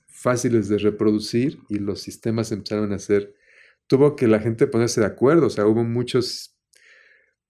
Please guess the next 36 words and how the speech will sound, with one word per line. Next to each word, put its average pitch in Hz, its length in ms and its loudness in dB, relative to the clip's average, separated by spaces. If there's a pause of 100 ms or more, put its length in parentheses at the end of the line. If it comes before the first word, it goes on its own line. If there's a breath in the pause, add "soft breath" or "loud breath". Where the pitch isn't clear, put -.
(120)
eh, 110 520 4 (300)
pues 135 220 2
es 127 180 0
cuando 127 180 0
estamos 135 320 0
empezando 127 380 0
a - 20 4
hablar 123 220 2
de 123 100 4
los 110 160 0
primeros 127 540 2
sellos, 131 720 2
¿no? 117 200 -2
De 110 200 4
R 113 200 2
C 110 240 0
A, 117 380 -4 (140)
que 113 100 -6
es 104 80 -6
de 107 80 -4
los 101 160 -6
primeros, 107 680 -2 (580)
Columbia, 120 840 2 (220)
que - 80 -8
es 95 80 -6
de 104 60 -2
los 101 160 -2
primeros, 110 440 -2
¿no? 104 160 -2
R 117 240 2
C 113 180 0
A 113 80 4
evoluciona 107 800 0
en 98 440 -16
Sony, 127 640 -2
finalmente, 101 720 -8